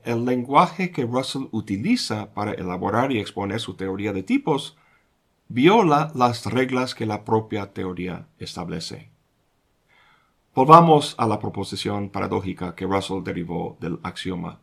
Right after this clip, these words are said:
de Frege. La clase de todas las clases que no son miembros de sí mismas es miembro de sí misma. Russell dice que esta proposición es un sinsentido.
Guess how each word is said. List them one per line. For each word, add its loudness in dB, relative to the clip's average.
de -14
Frege. -4
La -4
clase 4
de -2
todas -2
las -4
clases -2
que -2
no 0
son -4
miembros 0
de -2
sí -6
mismas -4
es -4
miembro -2
de -4
sí -8
misma. -12
Russell 4
dice 2
que 0
esta -2
proposición -4
es -4
un -4
sinsentido. -6